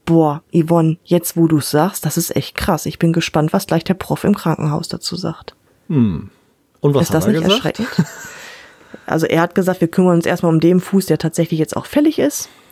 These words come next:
Speaker 1: Und dann schauen wir mal, was wir für den bereits operierten Fuß tun können."
Speaker 2: Mhm.
Speaker 1: Ich denke auch darin verschuldet, weil die Aufklärung einfach nicht da war. Gut, damals, das ist knapp fünfzehn Jahre her. Also ich hab das Wissen damals nicht gehabt, was ich heute hatte. Damals war ich noch brav Industriekauffrau,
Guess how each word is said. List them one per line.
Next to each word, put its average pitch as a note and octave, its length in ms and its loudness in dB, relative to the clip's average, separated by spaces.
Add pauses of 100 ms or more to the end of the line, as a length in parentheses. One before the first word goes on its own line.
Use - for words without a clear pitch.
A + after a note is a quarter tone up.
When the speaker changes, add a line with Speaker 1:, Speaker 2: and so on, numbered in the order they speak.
(220)
Speaker 1:
Und F3 160 2
dann F3 160 4
schauen E3+ 260 0
wir E3+ 120 4
mal, E3+ 220 4
was E3 200 -2
wir D#3+ 100 0
für - 160 -2
den D#3 320 2
bereits D#3 380 0
operierten D3+ 500 0
Fuß - 320 -8
tun C#3+ 340 -6
können." - 340 -6 (120)
Speaker 2:
Mhm. F#2 440 -6 (540)
Speaker 1:
Ich - 240 -2
denke G#3+ 380 2
auch F#3 360 2 (120)
darin F3 480 2
verschuldet, F3+ 800 0
weil E3+ 180 4
die F#3+ 180 -2
Aufklärung E3+ 560 2
einfach D3+ 300 -4
nicht D#3+ 220 -6
da D3+ 240 -2
war. C#3+ 240 0
Gut, D#3+ 240 2
damals, C#3+ 240 -2
das - 160 -12
ist - 160 -10
knapp - 240 0
fünfzehn D3+ 440 0
Jahre C#3+ 220 2
her. C#3+ 320 4
Also - 160 0
ich - 140 -2
hab - 100 -4
das - 220 -2
Wissen D3 260 0
damals C#3+ 320 0
nicht - 180 -2
gehabt, - 220 -4
was D3 100 -4
ich D3 140 -4
heute D#3+ 260 2
hatte. C3+ 160 -2
Damals C#3+ 360 0
war D3 80 2
ich C#3 80 -4
noch C3+ 120 -4
brav - 280 -2
Industriekauffrau, D3+ 880 -2